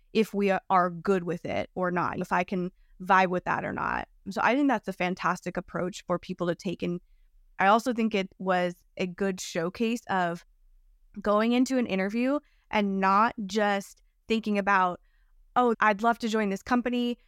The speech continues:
I gotta nail these answers. What are they gonna ask me?" It's, "No, you are an asset to this company. Is this where you wanna work?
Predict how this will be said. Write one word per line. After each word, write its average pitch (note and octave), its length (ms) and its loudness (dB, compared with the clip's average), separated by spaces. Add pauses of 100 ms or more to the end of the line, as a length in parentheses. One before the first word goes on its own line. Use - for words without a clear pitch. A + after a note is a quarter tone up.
(100)
I G#3 100 0
gotta A3 240 2
nail G#3+ 280 2
these G3 280 -2
answers. A#3 480 0
What A#3 140 2
are A#3 60 2
they A3 120 0
gonna G3 220 -2
ask A3+ 320 -2
me?" A#3 240 -2
It's, A3 200 -4 (360)
"No, G3+ 580 2
you G#3+ 380 0
are A#3 140 2
an F3+ 100 -2 (100)
asset - 560 -2 (200)
to G#3+ 100 -4
this G3+ 180 -2
company. G#3+ 540 -2
Is G3 140 -2
this B3 220 2
where G#3 140 0
you F3 320 -2
wanna D4 260 2
work? F4 320 2